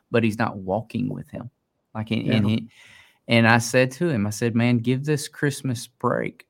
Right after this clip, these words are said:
Speaker 1: to crawl back into his presence, just to
Speaker 2: Yeah.
Speaker 1: crawl back in his, he wants you." You know, like, uh,
Speaker 2: Yeah.
Speaker 1: open the word again, open the scriptures again, and let God breathe on you. This is God's breath, you know, spend
Speaker 2: Yeah.
Speaker 1: time, like, don't run. No,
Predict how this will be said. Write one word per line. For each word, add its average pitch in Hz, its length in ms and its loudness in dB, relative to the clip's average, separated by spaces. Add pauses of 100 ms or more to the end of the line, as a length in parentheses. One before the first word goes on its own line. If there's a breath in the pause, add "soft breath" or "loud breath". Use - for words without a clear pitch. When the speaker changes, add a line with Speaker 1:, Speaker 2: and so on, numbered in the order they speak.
Speaker 1:
to 120 100 -20
crawl 120 420 2
back 117 280 -4
into 127 200 -4
his - 140 -8
presence, - 580 -10 (640)
just 117 180 -4
to - 60 -2
Speaker 2:
Yeah. - 60 -8
Speaker 1:
crawl 151 200 0
back 151 220 -4
in 151 100 -6
his, 139 180 -8 (300 soft breath)
he 143 140 2
wants 135 440 2
you." 104 200 -6 (400)
You 131 140 0
know, 123 120 2
like, 127 220 2
uh, 135 180 4 (120)
Speaker 2:
Yeah. 127 160 -2 (100)
Speaker 1:
open 156 320 4
the 170 80 4
word 160 380 4
again, 110 520 -2 (280)
open 143 260 0
the 143 60 0
scriptures 143 580 -4
again, 110 340 0
and 107 140 -2
let 123 180 -2
God 123 300 -2
breathe 120 500 -4 (720)
on 110 260 2
you. 95 180 0
This 107 220 -4
is 117 140 -4
God's 113 320 0
breath, 107 440 -4 (100)
you 107 120 -4
know, 110 260 -2 (360 loud breath)
spend 139 380 2
Speaker 2:
Yeah. 127 100 2
Speaker 1:
time, 139 400 4
like, 127 220 0
don't 139 220 2
run. 143 340 2
No, - 220 -2